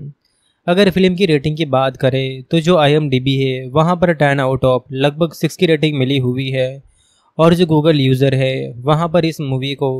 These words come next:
फिफ्टी फाइव परसेंट लोगों ने लाइक भी किया हुआ है और जो Rotten Tomatoes है वहाँ पर भी इस मूवी को काफ़ी अच्छे लाइक मिले हुए हैं। ये मूवी दोस्तों ऑफिशियल रीमेक है सेवन जी रैम्बो कॉलोनी का,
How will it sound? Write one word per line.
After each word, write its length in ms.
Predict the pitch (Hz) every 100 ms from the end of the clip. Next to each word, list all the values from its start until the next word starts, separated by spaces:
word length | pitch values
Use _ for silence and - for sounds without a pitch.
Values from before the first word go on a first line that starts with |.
| 131 -
फिफ्टी 280 | 170 156 175
फाइव 140 | 165
परसेंट 260 | 156 147 151
लोगों 280 | 135 131 135
ने 100 | 143
लाइक 280 | 131 127 123
भी 100 | 131
किया 240 | 127 127 131
हुआ 280 | 131 131
है 340 | 135 135 135 143 - _ _ _ -
और 140 | 160 170
जो 100 | 185
Rotten 320 | 160 170 165
Tomatoes 440 | 139 135 135 139
है 200 | 135 131 127
वहाँ 260 | 147 170
पर 180 | 165 160
भी 120 | 156
इस 120 | 156 139
मूवी 300 | 131 131 139
को 220 | 139 131 -
काफ़ी 300 | 147 151 165
अच्छे 280 | 135 - 143
लाइक 240 | 131 135
मिले 220 | 131 127 131
हुए 280 | 127 127 135
हैं। 360 | 131 131 143 - _ _ _ _ _
ये 120 | 156
मूवी 300 | 147 170 202 185
दोस्तों 340 | 160 147 175
ऑफिशियल 500 | 139 135 147 - 143
रीमेक 400 | 127 127 139 135
है 240 | 131 127 127
सेवन 480 | - - 160 165 160
जी 160 | 151 156
रैम्बो 340 | 139 131 143
कॉलोनी 400 | 139 127 127 127
का, 340 | 127 131 131